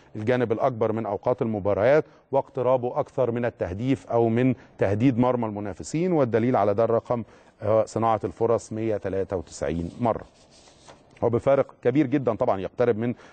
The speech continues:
تقريبا أربعين يعني أو تمانية وتلاتين، آه، فرصة فارق لصالح الأهلي عن أقرب المنافسين هذا الموسم وهو الزمالك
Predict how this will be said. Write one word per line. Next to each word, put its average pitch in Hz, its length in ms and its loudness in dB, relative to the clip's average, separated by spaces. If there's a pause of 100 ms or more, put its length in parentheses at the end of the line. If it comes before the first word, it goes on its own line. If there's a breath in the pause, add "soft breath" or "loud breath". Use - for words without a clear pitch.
(120 loud breath)
تقريبا 123 440 2
أربعين 110 420 2
يعني 110 260 0
أو 95 60 -6
تمانية 120 320 0
وتلاتين، 135 800 2
آه، 101 160 4
فرصة 139 440 0
فارق 131 420 2
لصالح 120 320 -2
الأهلي 123 360 -2 (260 loud breath)
عن 117 180 -4
أقرب 113 360 0
المنافسين 107 580 -4
هذا 113 180 0
الموسم 107 420 0
وهو 101 260 2
الزمالك 101 440 0